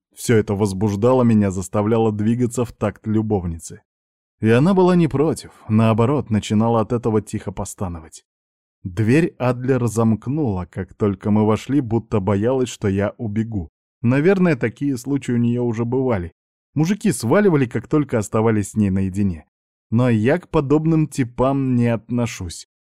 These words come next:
Со мной было абсолютно всё иначе. Не стану врать, если скажу, что негритянка меня здорово разозлила. Сперва ввела в ступор неожиданным появлением, потом запутала витиеватыми фразами, отчего я уже ругался на Лотоса,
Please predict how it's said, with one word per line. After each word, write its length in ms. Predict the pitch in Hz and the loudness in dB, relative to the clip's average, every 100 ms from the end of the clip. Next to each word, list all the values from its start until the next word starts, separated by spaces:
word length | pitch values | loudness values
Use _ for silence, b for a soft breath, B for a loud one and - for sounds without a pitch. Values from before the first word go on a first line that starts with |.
| _ | _
Со 240 | - - 113 | -14 -2 2
мной 220 | 117 143 | 4 2
было 360 | 127 107 90 - | 2 0 -2 -6
абсолютно 800 | 120 101 - 120 107 107 104 117 | -4 -4 -2 0 2 0 0 -2
всё 260 | - 104 101 | -2 -6 -6
иначе. 540 | 123 104 90 - 90 _ _ _ - | -2 -2 -4 -10 -18 _ _ _ -2
Не 180 | 123 160 | 2 2
стану 320 | - 233 233 | 2 2 4
врать, 300 | 185 196 202 | 4 2 2
если 240 | 196 - | -2 -2
скажу, 320 | 170 - 143 160 | -6 0 0 0
что 160 | - | 0
негритянка 580 | 151 127 120 117 139 151 | 0 0 -2 -4 -4 -2
меня 220 | 147 143 | -2 -2
здорово 460 | 123 101 113 120 120 | -4 0 0 2 0
разозлила. 640 | 120 131 135 147 104 80 _ _ _ _ | 0 -2 -2 -2 -2 -6 _ _ _ _
Сперва 540 | - - 131 123 139 | -10 0 2 4 2
ввела 360 | 101 107 127 113 | 4 2 4 2
в 60 | |
ступор 400 | - - 147 127 | -2 -4 -2 0
неожиданным 600 | 107 107 104 117 120 110 92 | 2 2 2 0 2 0 2
появлением, 760 | 113 104 92 85 90 120 120 _ _ _ - | 0 0 -2 -6 -6 -8 -10 _ _ _ -2
потом 460 | 139 123 214 185 - | 0 4 4 4 0
запутала 640 | 135 127 151 180 - 123 | -2 0 2 0 2 2
витиеватыми 640 | 113 117 120 120 135 117 110 | 2 2 2 2 2 2 0
фразами, 540 | - 113 101 90 120 | 0 0 0 0 -2
отчего 300 | 131 - 143 | -2 0 2
я 120 | 131 | 4
уже 240 | 127 117 120 | 4 2 0
ругался 480 | 123 123 117 101 | 0 0 0 0
на 120 | 127 127 | -2 2
Лотоса, 500 | 127 117 113 - | 0 0 -4 -6